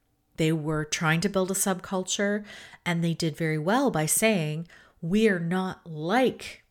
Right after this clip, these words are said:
this prevailing culture." But the only way for that organization to continue under its current structure was that people had an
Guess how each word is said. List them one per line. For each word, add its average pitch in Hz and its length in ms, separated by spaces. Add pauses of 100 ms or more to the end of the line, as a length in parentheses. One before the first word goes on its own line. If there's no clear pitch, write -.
(140)
this 156 200
prevailing 147 600
culture." 131 640 (400)
But 185 120
the 202 220
only 262 380
way 190 300
for 190 180
that 170 500 (480)
organization 170 1000
to - 180
continue 156 1040 (100)
under 170 320
its 151 180
current 180 560 (140)
structure 151 800 (800)
was 208 300
that - 300
people 269 380
had 196 180
an 175 100